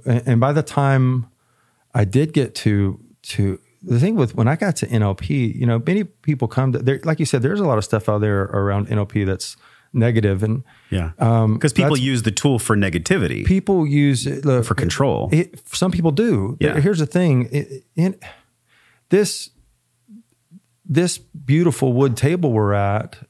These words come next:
Speaker 1: can be, it, it has no meaning in of itself,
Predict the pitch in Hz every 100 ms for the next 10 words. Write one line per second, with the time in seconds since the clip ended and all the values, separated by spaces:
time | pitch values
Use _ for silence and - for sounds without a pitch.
0 | _ _ 131 117 113 107 107 123 131 -
1 | 135 110 170 175 151 123 139 160 120 110
2 | 101 98 - 185 143 101 -